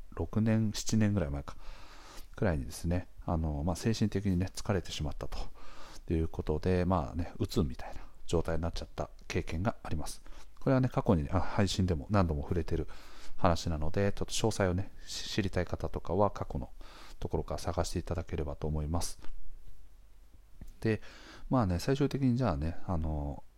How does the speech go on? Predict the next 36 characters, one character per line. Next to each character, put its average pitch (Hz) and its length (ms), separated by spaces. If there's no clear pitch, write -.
そ - 140
う 110 40
い - 20
う - 20
ふ 101 80
う 82 40
に 69 100
こ - 160
う - 20
精 107 140
神 101 160
的 98 100
に 87 80
疲 - 180
れ 131 80
て - 120
し 82 100
ま 80 60
っ - 40
た - 120
と - 140
い 101 60
う 95 100
こ 95 120
と 87 360
は 82 260
何 120 240
が 76 160
起 - 180
因 85 120
し - 100
て - 80
い 80 60
た - 100
の 78 100
か - 200